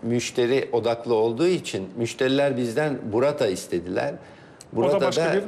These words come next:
Speaker 1: o da başka bir peynir.
Speaker 2: Hı hı.
Speaker 1: Evet, mozzarella'nın içine işte kremayla, stracciatella konuyor ve kapatılıyor. O müşteriye sunuluyor. Bu Türkiye'de çok popüler. E, bu,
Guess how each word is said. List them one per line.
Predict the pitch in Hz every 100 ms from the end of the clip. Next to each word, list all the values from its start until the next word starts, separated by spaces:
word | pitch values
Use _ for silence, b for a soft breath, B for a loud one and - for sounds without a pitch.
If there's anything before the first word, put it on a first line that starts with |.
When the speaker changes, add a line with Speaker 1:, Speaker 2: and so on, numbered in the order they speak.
| -
Speaker 1:
o | 139 139
da | 143
başka | 127 127 147
bir | 131
peynir. | 117 101 101 143
Speaker 2:
Hı |
hı. | 131
Speaker 1:
Evet, | 117 110 -
mozzarella'nın | 113 117 113 127 127 113 117
içine | 113 113 117 113 143 - -
işte | - 131 117
kremayla, | - 131 127 110 104 117 139
stracciatella | - 120 113 120 127 127 120 95 - - - -
konuyor | 107 98 101 127 156 - -
ve | 117 113
kapatılıyor. | - 120 117 - 113 113 127 135
O | 117
müşteriye | 117 - 113 110 113
sunuluyor. | - 101 90 87 117 156 - B B -
Bu | 120
Türkiye'de | 143 117 135 127 151
çok | - - - - -
popüler. | 95 85 98 131 - - B B B -
E, | - 101 98 95 98 - - -
bu, | 127 135